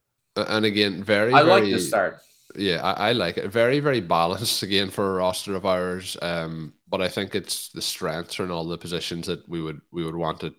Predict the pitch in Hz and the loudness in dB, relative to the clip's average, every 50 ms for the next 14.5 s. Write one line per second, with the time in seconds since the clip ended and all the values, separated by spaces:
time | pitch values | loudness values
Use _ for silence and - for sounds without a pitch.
0 | _ _ _ _ - - 82 80 - - 73 71 76 73 71 - 82 78 - - | _ _ _ _ -10 -8 -6 -6 -6 -6 -8 -8 -8 -10 -10 -10 -10 -12 -10 -8
1 | - 85 71 58 80 85 78 64 52 82 85 - 90 85 85 85 - - - - | -8 -8 -6 -6 -8 -8 -8 -8 -10 -10 -4 -2 -2 -2 -2 -4 -6 -12 -20 -20
2 | - _ _ _ _ _ - 107 104 104 107 123 131 - 151 127 113 101 98 95 | -20 _ _ _ _ _ -2 2 2 4 4 4 4 2 2 2 2 2 0 0
3 | 95 87 85 85 85 87 87 - - 107 107 101 104 101 98 95 90 85 98 95 | 0 -2 0 0 0 0 -2 -4 -2 -2 0 2 2 2 2 0 0 0 0 -2
4 | 90 92 92 90 85 82 76 - 82 85 85 87 87 - - - 85 - - 85 | -2 -2 -4 -4 -4 -6 -6 -4 -4 -4 -2 -2 -4 -6 -6 -8 -6 -6 -6 -4
5 | 85 85 85 80 76 - - - _ _ _ _ _ - 87 87 80 78 78 76 | -4 -4 -4 -4 -8 -12 -18 -20 _ _ _ _ _ -2 -2 0 0 -2 -4 -8
6 | - - - 92 90 92 92 101 104 107 107 107 107 110 104 104 104 104 - - | -12 -4 0 0 2 2 2 2 0 0 0 -2 0 0 0 0 0 0 0 0
7 | 107 104 104 101 98 - - 107 98 101 104 104 - - - _ _ _ _ _ | 2 2 2 0 0 -2 -2 -2 0 0 0 0 -2 -6 -10 _ _ _ _ _
8 | _ _ _ _ _ - 101 110 123 139 - 226 175 117 95 90 95 117 123 123 | _ _ _ _ _ -10 -2 0 2 2 2 0 0 0 0 0 0 -2 -2 -4
9 | - - _ _ _ _ _ _ _ _ _ _ _ _ _ _ 110 113 107 101 | -8 -18 _ _ _ _ _ _ _ _ _ _ _ _ _ _ -2 0 0 0
10 | 92 78 - - - - 90 104 104 101 87 80 95 101 101 95 98 101 107 - | 0 -4 -6 -10 -10 -6 -2 0 0 0 0 0 0 2 4 4 2 2 0 0
11 | 104 85 90 90 92 95 - - 85 80 87 98 95 104 104 104 - - - - | 0 0 0 -2 -2 -2 -2 -2 0 0 0 0 2 2 0 0 -2 -4 -2 0
12 | 107 - - 104 110 113 127 131 143 139 127 117 107 110 98 95 - - - - | 0 0 2 2 2 2 2 2 0 0 0 0 0 0 0 0 -2 -6 -8 -8
13 | - _ _ _ _ _ - 82 85 - - - 87 - 92 87 - 90 82 82 | -12 _ _ _ _ _ -4 -4 -4 -2 -2 -2 -2 -2 -4 -4 -4 -4 -2 -2
14 | 85 80 85 80 - - - - - | -4 -4 -4 -4 -4 -6 -12 -20 -20